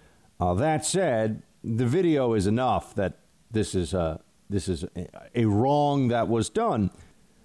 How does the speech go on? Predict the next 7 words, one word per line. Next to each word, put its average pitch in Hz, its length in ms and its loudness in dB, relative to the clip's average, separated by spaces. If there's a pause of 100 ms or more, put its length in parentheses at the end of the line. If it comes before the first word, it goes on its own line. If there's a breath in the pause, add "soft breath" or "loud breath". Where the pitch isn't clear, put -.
(280)
People 208 300 2
see 269 340 2
this 135 540 2
across 175 460 0
the 151 120 -6
country, 147 680 0 (800 soft breath)
and, 156 360 0